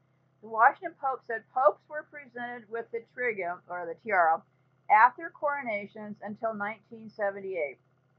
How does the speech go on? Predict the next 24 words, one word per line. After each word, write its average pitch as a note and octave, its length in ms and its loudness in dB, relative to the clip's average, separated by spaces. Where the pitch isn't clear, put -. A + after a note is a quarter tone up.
when G3+ 240 -14
Pope B3 320 -2
John A#3+ 320 2
the D4 240 -10
First F#3+ 440 -2
declined G3 480 -2
to A3 60 -16
wear G3+ 340 2
it. - 60 -8
C D4+ 160 -16
N C4+ 140 -10
N D#4+ 60 -2
explained G#3+ 640 -6
that G3+ 400 2
although A3 480 2
Pope C4+ 300 0
the, G3 120 -12
Pope C4 220 -4
Paul D4 400 6
the A#3 120 -4
Sixth G#3 460 0
wore C4 420 4
the A3+ 180 -6
tiara E3 600 4